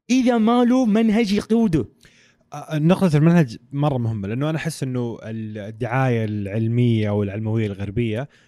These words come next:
Speaker 2: كأنها تقول: "ترى في تفكير ديني، بعدين في تفكير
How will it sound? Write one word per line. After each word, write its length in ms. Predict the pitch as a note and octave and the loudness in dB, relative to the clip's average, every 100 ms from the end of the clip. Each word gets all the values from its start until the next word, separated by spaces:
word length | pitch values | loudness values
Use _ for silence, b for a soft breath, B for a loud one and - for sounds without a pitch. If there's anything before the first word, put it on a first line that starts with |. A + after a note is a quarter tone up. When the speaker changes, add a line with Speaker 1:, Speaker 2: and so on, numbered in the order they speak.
| b - | b -6
Speaker 2:
كأنها 340 | E3+ F3+ D3 | -2 2 0
تقول: 420 | B2 C#3+ F3+ - - | 2 2 2 0 -6
"ترى 200 | C3+ B2 | -6 -4
في 220 | - D#3 | -2 -4
تفكير 520 | D3 A#2+ - - C3+ A2+ | -4 -8 -14 0 2 4
ديني، 500 | C3+ B2 A2 D#3 - _ _ _ - | 2 2 0 -4 -10 _ _ _ -8
بعدين 220 | B2+ C#3 | -4 -2
في 180 | - C3+ | -4 -6
تفكير 680 | B2+ - C3 G#2+ F#2+ - | -8 -8 -8 -8 -10 -16